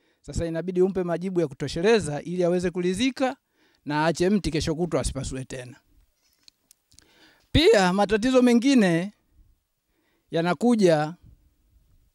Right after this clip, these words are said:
katika mbinu mbadala au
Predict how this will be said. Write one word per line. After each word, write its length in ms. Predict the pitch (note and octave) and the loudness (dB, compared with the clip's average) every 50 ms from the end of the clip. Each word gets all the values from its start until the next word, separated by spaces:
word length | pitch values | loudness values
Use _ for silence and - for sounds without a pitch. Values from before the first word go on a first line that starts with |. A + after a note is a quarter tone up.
| _ _ _ _ _ _ _ _ _ _ _ _ _ _ _ _ _ _ _ _ _ _ _ _ _ _ _ _ _ _ _ _ _ _ _ _ _ _ _ _ _ - | _ _ _ _ _ _ _ _ _ _ _ _ _ _ _ _ _ _ _ _ _ _ _ _ _ _ _ _ _ _ _ _ _ _ _ _ _ _ _ _ _ -2
katika 680 | F3 F3 - G#3 G3+ D#3+ - G3+ F#3 F3 E3+ D#3+ C#3+ - _ _ _ _ _ _ _ _ _ - | -2 0 0 -2 -2 2 4 4 4 4 4 2 -2 -4 _ _ _ _ _ _ _ _ _ -6
mbinu 340 | F3+ F3 F#3 A3 G#3+ G3 F#3+ | -4 2 4 6 6 6 4
mbadala 500 | F3+ F3 G3 F#3+ F3+ D#3+ D3 B2+ G#2+ - _ _ _ _ _ _ _ _ _ _ _ _ _ _ _ _ _ _ _ _ _ _ _ - - | 4 2 2 2 2 0 -2 -4 -8 -12 _ _ _ _ _ _ _ _ _ _ _ _ _ _ _ _ _ _ _ _ _ _ _ 0 2
au 520 | A3 A#3+ A#3 A3+ G#3 F#3 F#3 F3 - | 4 6 6 6 4 4 2 0 -4